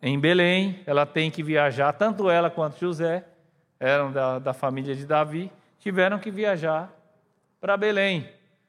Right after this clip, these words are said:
pra fazerem um censo lá. E aí, olha onde Jesus foi nascer.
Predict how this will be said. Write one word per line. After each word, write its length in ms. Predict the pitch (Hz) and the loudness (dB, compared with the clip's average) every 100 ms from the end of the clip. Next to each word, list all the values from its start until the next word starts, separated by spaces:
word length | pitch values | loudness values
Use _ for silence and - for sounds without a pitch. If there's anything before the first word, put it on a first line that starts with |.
| _ - | _ -2
pra 160 | 156 | 0
fazerem 460 | 165 185 160 175 170 | 2 0 0 -2 -2
um 80 | 170 | -6
censo 480 | - 160 160 - 143 | -6 -6 -6 -8 -6
lá. 260 | 120 117 - _ _ _ _ _ _ - | -6 -8 -16 _ _ _ _ _ _ -4
E 80 | 156 | 0
aí, 240 | 160 165 | 2 2
olha 240 | 175 190 185 | 2 2 0
onde 220 | 180 160 | -4 -4
Jesus 320 | 156 151 147 | -6 -6 -8
foi 140 | 151 147 | -6 -6
nascer. 420 | 135 - 123 | -8 -10 -14